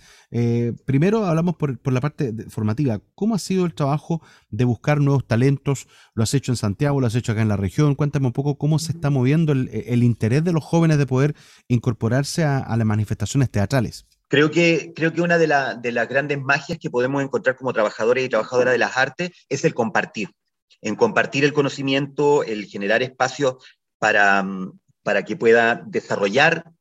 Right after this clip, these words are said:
Speaker 2: desarrollarse las personas que necesitan, que tienen, al igual que nosotras y nosotros, la necesidad de hablar a través del teatro, de gritar a través del teatro, eh, justamente generando estos espacios. Lo que tenemos actualmente es la Escuela de Arte, la Escuela de Teatro, Molinos de Arte,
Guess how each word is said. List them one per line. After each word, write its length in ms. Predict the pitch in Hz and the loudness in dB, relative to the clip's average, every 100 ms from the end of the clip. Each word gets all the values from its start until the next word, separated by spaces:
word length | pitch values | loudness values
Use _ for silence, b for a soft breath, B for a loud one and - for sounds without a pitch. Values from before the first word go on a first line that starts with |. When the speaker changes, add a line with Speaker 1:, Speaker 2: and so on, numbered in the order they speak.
| _ | _
Speaker 2:
desarrollarse 920 | - 190 - 135 135 113 165 180 - 120 | -20 -20 -16 -8 -4 2 2 2 -4 -6
las 100 | 113 | -6
personas 320 | 123 - 151 | -8 -6 -4
que 100 | 151 | -2
necesitan, 680 | 139 123 - 160 135 107 - | -4 -6 -8 -4 -2 -2 -4
que 80 | 98 | -6
tienen, 300 | 131 139 - | -2 -2 -2
al 120 | 120 | -2
igual 240 | 113 139 | 0 0
que 120 | 147 | 0
nosotras 400 | 156 143 165 156 | -4 -2 -2 0
y 40 | 151 | 0
nosotros, 600 | 143 - 160 160 170 170 B B | -2 -6 -4 -2 -4 -6 B B
la 140 | 110 | -2
necesidad 580 | 120 - 110 117 110 135 | -2 -6 -10 -6 -2 0
de 140 | 139 | 2
hablar 400 | 107 95 123 151 - | 0 2 2 2 0
a 100 | 120 | -2
través 260 | 110 113 | 0 0
del 160 | 113 90 | -2 -2
teatro, 420 | 110 117 127 151 | 0 0 -4 -8
de 120 | 110 | -8
gritar 440 | 101 110 175 151 160 | -6 -8 -2 0 2
a 60 | |
través 220 | 151 123 127 | 2 0 -4
del 160 | 127 - | -10 -8
teatro, 300 | 120 175 - _ _ _ - | -8 -8 -14 _ _ _ -8
eh, 200 | 120 113 | -4 -4
justamente 400 | - 151 135 - | -4 -4 -4 -6
generando 340 | 135 117 123 | -4 -2 -2
estos 180 | 123 127 | -2 -4
espacios. 460 | 107 98 90 - - B - | -4 -6 -8 -12 -20 B -6
Lo 120 | 104 | -4
que 100 | - | 0
tenemos 280 | 123 151 175 | 0 2 2
actualmente 540 | 175 156 151 151 151 | 2 0 0 0 -2
es 160 | 147 135 | -2 -2
la 100 | 120 | -4
Escuela 420 | 117 - 139 143 | -4 -2 2 2
de 160 | 127 113 | 4 2
Arte, 460 | 110 - 113 113 110 | 2 -2 -12 -10 -6
la 80 | 104 | -6
Escuela 260 | - 127 | -2 2
de 120 | 110 104 | 2 2
Teatro, 480 | 120 127 135 165 | 2 2 0 -4
Molinos 400 | 185 117 117 120 | -4 -6 -4 -4
de 100 | 120 | 0
Arte, 480 | 113 127 - 180 180 | 2 2 -2 -8 -8